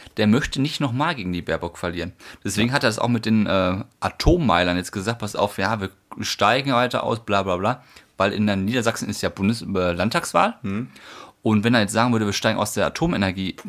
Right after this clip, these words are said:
Speaker 1: aus“, also wir machen Rücktritt von dem Austritt, wir bleiben drin in der Atomenergie,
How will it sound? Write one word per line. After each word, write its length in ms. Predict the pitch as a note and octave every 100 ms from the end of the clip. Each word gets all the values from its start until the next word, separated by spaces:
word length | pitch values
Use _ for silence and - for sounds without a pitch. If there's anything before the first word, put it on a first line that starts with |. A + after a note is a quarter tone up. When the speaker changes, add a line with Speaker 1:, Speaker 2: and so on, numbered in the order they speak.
| - -
Speaker 1:
aus“, 500 | F#2+ F3 - - - _ _ _ _ -
also 180 | F#2+
wir 60 | F#2+
machen 180 | G2 G#2+
Rücktritt 380 | A2+ - B2+ -
von 200 | - B2
dem 120 | F#2
Austritt, 480 | A#2 C#3 - A3+ - _ _ _ _ _ _ - - - _
wir 80 | G2
bleiben 260 | F#2+ F#2
drin 200 | F#2 A#2 F3
in 40 |
der 80 | C#3
Atomenergie, 500 | D#3 D#3 D3+ D3+